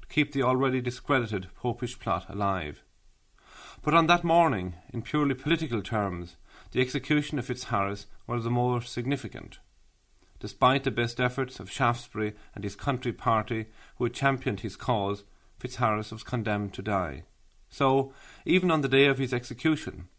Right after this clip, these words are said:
Oliver Plunkett was to be a political pawn. His expected pardon from the king failed to materialise. Indeed, Plunkett's presence at Tyburn with Fitzharris on that morning was the best insurance Charles the second had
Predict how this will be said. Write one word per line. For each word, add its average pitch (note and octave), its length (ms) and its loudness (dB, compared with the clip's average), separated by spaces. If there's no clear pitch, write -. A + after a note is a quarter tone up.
Oliver B2+ 300 4
Plunkett A#2 480 -2
was A#2+ 140 -4
to A#2+ 60 -10
be A#2+ 120 0
a A2+ 40 2
political B2 480 -2
pawn. G2 520 -4
His C3+ 160 0
expected D3 520 0
pardon B2+ 420 4
from A#2+ 140 -6
the G#2+ 80 -4
king B2 360 -2
failed B2+ 340 4
to - 80 -6
materialise. G#2+ 960 -2
Indeed, C#3 340 2
Plunkett's D#3+ 380 0
presence D#3+ 400 0
at A#2+ 80 -6
Tyburn G2 580 0
with - 180 -2
Fitzharris G2 580 -4
on G#2+ 140 -2
that G2 180 0
morning A#2 420 2
was C3+ 100 -4
the D3 80 2
best F3 280 2
insurance D3 720 0
Charles C3 500 4
the B2 60 -8
second B2 340 -2
had G#2+ 420 -2